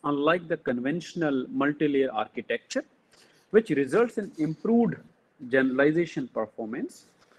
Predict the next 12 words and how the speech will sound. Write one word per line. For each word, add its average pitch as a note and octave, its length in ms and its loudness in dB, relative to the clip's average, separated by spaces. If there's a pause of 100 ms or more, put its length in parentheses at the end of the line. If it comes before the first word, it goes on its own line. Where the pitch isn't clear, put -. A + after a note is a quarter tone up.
(300)
And D#3 360 2 (180)
the D3+ 80 -2
proposed, C4+ 640 -4 (120)
uh, E3 80 0
this E3 300 -8
architecture, D3+ 880 -6 (520)
uh, D3 360 -2
is D#3+ 160 -8
composed G#3+ 720 -4
again F3 420 -2 (100)
two A#3 220 0
components. D3 880 -2